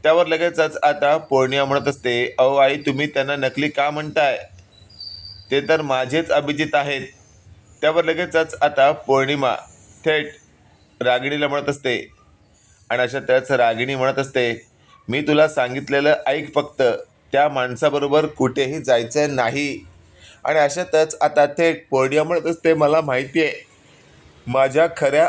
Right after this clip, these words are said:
अभिजितबरोबर तुम्ही काय केलंय, तुम्ही त्यांना ठार मारलंय ना?" त्यावर रागिणी म्हणत असते, "उगाचच काही काय बोलतेस तू?" त्यावर पौर्णिमा म्हणत असते, "माझ्याकडे तुम्ही त्यांना ठार मारतानाचा व्हिडिओ आहे."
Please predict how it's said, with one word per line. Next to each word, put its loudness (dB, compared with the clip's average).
अभिजितबरोबर 2
तुम्ही -2
काय 0
केलंय, 0
तुम्ही -4
त्यांना 0
ठार 2
मारलंय 2
ना?" -2
त्यावर 0
रागिणी -2
म्हणत -4
असते, -2
"उगाचच 0
काही 0
काय 0
बोलतेस -6
तू?" 4
त्यावर 0
पौर्णिमा 0
म्हणत -2
असते, 0
"माझ्याकडे -2
तुम्ही -4
त्यांना -4
ठार -2
मारतानाचा -2
व्हिडिओ 0
आहे." 0